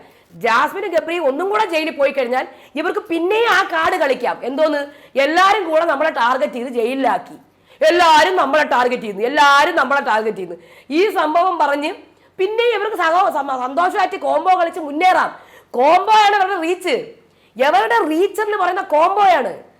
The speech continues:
ഇവര് രണ്ടുപേരും സെപ്പറേറ്റ് ആയിട്ട് നിന്നിരുന്നെങ്കിൽ ഇത്രയും റീച്ച് വരത്തില്ല. നിങ്ങൾ ഓർത്തു നോക്ക്, പോസിറ്റീവോ നെഗറ്റീവോ, ജാസ്മിൻ ഒറ്റയ്ക്ക് നിന്നിരുന്നെങ്കിൽ എന്താ വരുമെന്നറിയാമോ?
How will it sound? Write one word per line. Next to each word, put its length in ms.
ഇവര് 260
രണ്ടുപേരും 380
സെപ്പറേറ്റ് 380
ആയിട്ട് 200
നിന്നിരുന്നെങ്കിൽ 360
ഇത്രയും 380
റീച്ച് 200
വരത്തില്ല. 460
നിങ്ങൾ 220
ഓർത്തു 280
നോക്ക്, 300
പോസിറ്റീവോ 580
നെഗറ്റീവോ, 640
ജാസ്മിൻ 500
ഒറ്റയ്ക്ക് 280
നിന്നിരുന്നെങ്കിൽ 380
എന്താ 140
വരുമെന്നറിയാമോ? 840